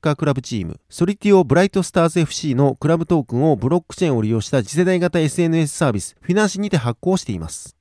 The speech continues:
また、新しい経済編集部は昨年に本田氏が行った基調講演を取材しており、本田氏のブロックチェーンへの思いを記事にしています。こちら記事にリンクを貼っておきますので、ぜひ合わせてご覧ください。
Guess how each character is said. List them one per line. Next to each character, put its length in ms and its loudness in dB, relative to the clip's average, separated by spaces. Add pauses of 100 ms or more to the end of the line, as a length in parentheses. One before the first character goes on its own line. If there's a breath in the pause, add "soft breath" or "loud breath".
(120)
ま 80 2
た、 260 4
新 200 2
し 140 0
い 20 -4
経 120 4
済 160 0
編 200 2
集 160 0
部 80 0
は 200 4
昨 300 -2
年 180 2
に 80 2
本 220 0
田 80 2
氏 140 -4
が 120 2
行 120 -2
っ 120 -2
た 140 -4
基 160 -20
調 220 6
講 180 4
演 140 2
を 40 4
取 160 -4
材 160 4
し 60 -6
て 100 -2
お 100 2
り、 160 -6
本 160 0
田 100 2
氏 100 -4
の 80 0
ブ 100 -4
ロ 100 0
ッ 40 -4
ク 100 -20
チ 120 0
ェ 80 0
ー 60 -4
ン 20 -4
へ 40 2
の 140 2
思 200 2
い 80 4
を 80 2
記 120 -6
事 140 -6
に 120 2
し 120 -6
て 60 -2
い 60 -4
ま 120 -6
す。 280 -16 (120)
こ 100 -6
ち 80 -4
ら 100 2
記 120 -6
事 160 -4
に 80 2
リ 100 0
ン 80 -4
ク 80 2
を 60 6
貼 100 2
っ 40 -4
て 120 0
お 60 2
き 100 -2
ま 100 2
す 80 -8
の 80 -2
で、 200 2
ぜ 120 2
ひ 200 0
合 80 2
わ 80 4
せ 100 -8
て 80 -2
ご 120 -2
覧 120 0
く 100 -8
だ 80 -2
さ 140 -4
い。 80 -6